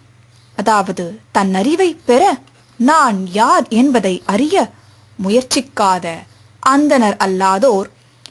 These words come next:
தங்கள் வகைக்கு விதிக்கப்பட்ட பயிற்சிகளையே ஆபத்து காலங்களிலும் மற்ற காலங்களிலும் செய்ய வேண்டும்.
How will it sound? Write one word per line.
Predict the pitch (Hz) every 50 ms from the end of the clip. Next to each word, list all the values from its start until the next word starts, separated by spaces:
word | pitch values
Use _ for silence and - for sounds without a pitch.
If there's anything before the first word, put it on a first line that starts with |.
| _ _ _ _ _
தங்கள் | - - 359 359 330 311 269 233 196
வகைக்கு | 175 175 185 180 220 269 269 - - - 415
விதிக்கப்பட்ட | 330 269 359 349 - - 359 349 - - 330 - - - 294 -
பயிற்சிகளையே | 247 240 247 294 285 - - 247 220 226 208 202 202 196 190 190 190 202 240 - _ _ _ _
ஆபத்து | - - 185 240 302 330 302 - - - 196
காலங்களிலும் | - 196 190 226 269 247 208 196 196 190 190 185 208 320 349 294 - _ _ _ _ -
மற்ற | 262 339 370 - - 311 277
காலங்களிலும் | - 202 196 226 262 254 233 220 196 185 190 214 311 370 339 - - _ _ _ _
செய்ய | - - - - - 233 220 226 381 370
வேண்டும். | 247 214 196 190 185 190 185 180 170 170